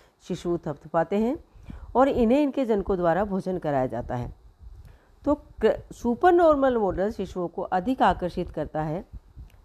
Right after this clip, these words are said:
ये एक तरह का साइन स्टिमुलाई का काम करता है। However, it is possible to construct a model that is even more effective than a real head by using a red pencil with three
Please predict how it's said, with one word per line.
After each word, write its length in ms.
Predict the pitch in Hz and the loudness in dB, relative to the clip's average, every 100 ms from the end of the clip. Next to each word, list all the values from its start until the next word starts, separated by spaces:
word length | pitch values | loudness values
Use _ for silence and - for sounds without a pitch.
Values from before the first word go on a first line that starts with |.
| - | -10
ये 260 | 165 208 294 | 0 2 2
एक 340 | 370 180 175 | -2 -6 -8
तरह 140 | 156 151 | -6 -6
का 160 | 165 | -6
साइन 340 | 214 190 156 170 | -6 -4 -2 -4
स्टिमुलाई 500 | - 151 135 120 135 | -6 -6 -2 -2 -4
का 140 | 185 | -8
काम 300 | - 180 143 | -8 -8 -8
करता 280 | 117 - - | -10 -12 -16
है। 180 | - _ _ _ - _ _ - _ _ _ _ _ _ - - - - - - 202 | -18 _ _ _ -20 _ _ -20 _ _ _ _ _ _ -20 -20 -20 -20 -20 0 6
However, 340 | 240 269 240 339 - | 6 6 2 -2 -4
it 120 | 214 233 | -6 -6
is 100 | 214 - | -6 -4
possible 440 | 175 - 220 269 - | -6 -4 -2 -2 -2
to 80 | 302 302 302 | -4 -2 -2
construct 500 | 196 175 240 240 247 | -4 -4 -6 -6 -6
a 220 | 277 - 190 | -8 -4 0
model 340 | 180 190 233 196 | 0 2 0 0
that 260 | 180 - 233 - 202 | -2 -2 -8 -6 -8
is 100 | - 220 | -10 -8
even 240 | 226 277 220 | -4 -2 0
more 100 | 220 254 | -2 -2
effective 400 | 214 208 - 233 196 | -4 -8 -8 -6 -4
than 160 | 180 - 180 | -4 -6 -8
a 40 | 147 | -4
real 320 | 165 208 226 269 - - | 2 2 2 -4 -14 -10
head 240 | 202 185 202 | -2 -2 -2
by 140 | 190 165 | -4 -4
using 500 | 165 156 151 196 - | -2 -4 -4 -6 -4
a 80 | 165 143 | -6 -2
red 240 | 170 208 214 | 0 0 -2
pencil 360 | 196 190 226 240 - - _ - - 170 | -6 -4 -4 -6 -8 -16 _ -20 -10 -2
with 180 | 202 202 277 - - - - - - | -2 -2 -8 -12 -20 -16 -16 -14 -2
three 300 | 262 294 | 2 2